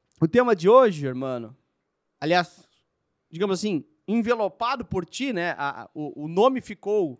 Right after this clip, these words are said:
oficialmente de-, definido por ti. "Como que eu faço para meu cliente tirar o dinheiro da poupança? Meu Deus do céu, me ajude." É isso ou não é?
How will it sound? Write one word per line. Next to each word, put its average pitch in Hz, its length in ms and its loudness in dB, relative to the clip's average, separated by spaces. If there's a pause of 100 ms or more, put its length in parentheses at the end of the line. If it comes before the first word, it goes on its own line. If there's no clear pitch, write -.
(140)
oficialmente 170 640 -4
de-, 151 260 -8
definido 160 440 -10
por 160 100 -10
ti. 196 180 -10 (600)
"Como 349 380 10
que 302 100 0
eu 233 120 6
faço 247 420 -2
para 214 240 -2
meu 208 180 4
cliente 190 540 -8
tirar 165 400 -2
o 170 40 -8
dinheiro 151 340 -6
da 180 100 -6
poupança? 185 880 2
Meu 254 240 6
Deus 254 240 0
do 208 100 -8
céu, 226 240 -4
me 208 80 -4
ajude." 165 380 -2
É 156 80 -2
isso 285 180 -6
ou 339 60 -8
não 170 120 -2
é? 95 140 -10